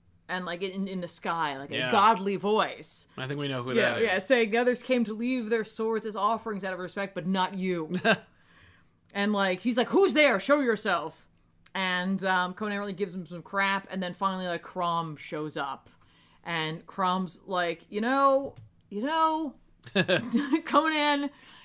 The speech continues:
Speaker 1: think about it for, like, a hot second. If you're here, it means you died." That's right,
Speaker 2: Right.
Speaker 1: Conan, you died.
Speaker 2: It's over.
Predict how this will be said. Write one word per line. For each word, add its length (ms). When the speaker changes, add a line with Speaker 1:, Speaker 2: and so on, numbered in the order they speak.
Speaker 1:
think 160
about 200
it 60
for, 60
like, 140
a 60
hot 260
second. 380
If 140
you're 200
here, 460
it 140
means 320
you 160
died." 840
That's 140
right, 100
Speaker 2:
Right. 80
Speaker 1:
Conan, 360
you 260
died. 760
Speaker 2:
It's 100
over. 400